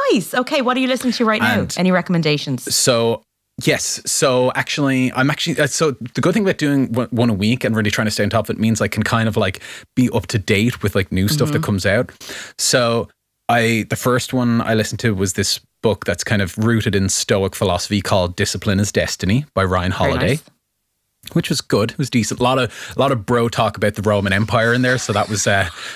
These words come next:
Speaker 2: a fun little
Speaker 1: I mean,
Speaker 2: kind of
Speaker 1: is,
Speaker 2: throwback or bro
Speaker 1: can I
Speaker 2: back,
Speaker 1: ask you then if,
Speaker 2: if you
Speaker 1: if
Speaker 2: will.
Speaker 1: you know the TikTok trend, is the Roman Empire your
Speaker 2: Oh.
Speaker 1: Roman Empire? <laughs>
Speaker 2: <laughs> Yes.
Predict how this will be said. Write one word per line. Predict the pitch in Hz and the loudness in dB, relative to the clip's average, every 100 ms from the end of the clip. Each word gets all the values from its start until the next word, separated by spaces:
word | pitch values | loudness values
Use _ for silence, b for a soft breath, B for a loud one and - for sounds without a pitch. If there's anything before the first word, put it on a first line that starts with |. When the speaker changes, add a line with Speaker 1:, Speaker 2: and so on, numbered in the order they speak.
| - | -2
Speaker 2:
a | |
fun | - - 127 113 | -2 0 0 2
little | 107 - | 2 2
Speaker 1:
I | |
mean, | 104 | 2
Speaker 2:
kind | 104 104 | 2 0
of | 107 | 0
Speaker 1:
is, | |
Speaker 2:
throwback | 104 104 107 104 | 0 0 2 0
or | 104 92 | 0 -4
bro | - 107 | 0 2
Speaker 1:
can | |
I | 107 | 2
Speaker 2:
back, | 92 202 | 2 0
Speaker 1:
ask | - | 0
you | 185 | 0
then | 185 | 0
if, | 170 - | -2 -4
Speaker 2:
if | |
you | |
Speaker 1:
if | 170 | 0
Speaker 2:
will. | 180 | 2
Speaker 1:
you | 165 | 2
know | 165 | 2
the | 165 | 0
TikTok | 160 180 160 160 151 | 0 -2 0 -2 0
trend, | - 165 151 139 - | 0 0 0 -4 -2
is | 170 | 0
the | 170 | 2
Roman | 170 170 165 | 2 2 2
Empire | 156 165 180 175 | 0 2 2 4
your | 165 165 | 4 4
Speaker 2:
Oh. | 165 160 | 4 2
Speaker 1:
Roman | 160 | 2
Empire? | 160 180 151 170 | 0 2 2 2
<laughs> | 170 - - 539 | 2 0 -2 -2
Speaker 2:
<laughs> | - - - | -6 -2 0
Yes. | 135 110 | 0 0